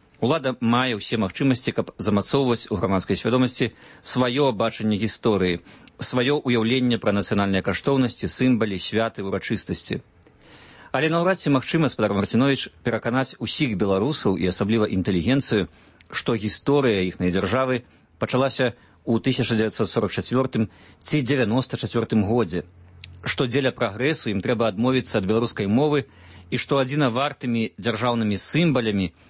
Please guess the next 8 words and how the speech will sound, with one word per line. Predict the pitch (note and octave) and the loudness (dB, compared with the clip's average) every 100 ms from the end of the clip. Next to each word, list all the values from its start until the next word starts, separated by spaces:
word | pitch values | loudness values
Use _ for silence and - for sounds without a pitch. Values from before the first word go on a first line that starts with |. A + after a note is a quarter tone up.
| _ - | _ -4
павінны | A#2 B2+ B2+ | 2 4 2
быць | A#2+ A2+ - | 2 -2 -4
тыя, | - D#3 D3 | -2 2 2
што | C3 A#2+ | 0 -4
прыдуманыя | G#2+ G#2+ C3+ B2+ G#2+ | -2 0 2 2 4
некалькімі | A#2 C3 A#2 G#2 G2+ | 2 0 -2 0 0
асобамі | - B2+ B2+ A#2 | 2 2 2 0
ў | - - - | -2 -20 -6